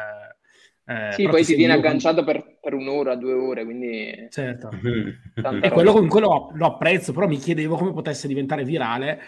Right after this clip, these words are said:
Speaker 1: cioè un video in cui spieghi come,
Speaker 3: No,
Speaker 1: quali
Speaker 3: infatti,
Speaker 1: sono i livelli,
Speaker 3: infatti,
Speaker 1: quali sono i livelli di
Speaker 3: devi
Speaker 1: Google, no? Cioè, nel
Speaker 2: Allora,
Speaker 1: senso
Speaker 2: sai,
Speaker 1: che
Speaker 2: sai qual è il
Speaker 3: top
Speaker 2: discorso?
Speaker 3: tre, quattro video sono tutti video, eh, c-, l'ultima settimana, eh,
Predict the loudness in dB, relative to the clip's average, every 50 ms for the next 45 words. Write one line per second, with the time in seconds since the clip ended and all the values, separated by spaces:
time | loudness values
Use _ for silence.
0 | -20 -18 _ -2 -2 -2 0 0 -2 0 0 0 0 -2 -4 -4 -4 -4 -4 -6
1 | -6 -8 -6 -4 -2 -2 -4 -4 -6 -6 -6 -4 -4 -4 -4 -4 -4 -2 0 0
2 | 0 0 2 2 2 2 2 0 0 0 0 0 0 0 4 4 4 2 2 -2
3 | -6 0 2 4 4 4 4 4 4 4 4 4 4 4 4 4 4 4 4 4
4 | 4 2 2 0 -2 -4 -4 -2 -2 -2 -2 -2 -4 -6 -6 -6 -4 2 4 4
5 | 4 6 6 4 4 4 4 2 2 4 8 8 8 8 6 4 0 0 4 4
6 | 4 6 8 8 6 6 4 0 -2 0 0 0 -2 -2 0 0 0 0 0 -2
7 | -6 -6 -8 -10 -8 -8 -6 -4 -4 -4 -2 -2 -2 0 0 -2 -2 -2 -2 -2
8 | -2 -4 -4 -4 -6 -6 -8 -8 -10 -12 -14 -16 -18 -20 -16 -14 -14 -12 -12 -12
9 | -12 -12 -12 -10 -8 -6 -4 -4 -2 -2 -4 -4 -6 -8 -12 -14 -14 -14 -14 -14
10 | -16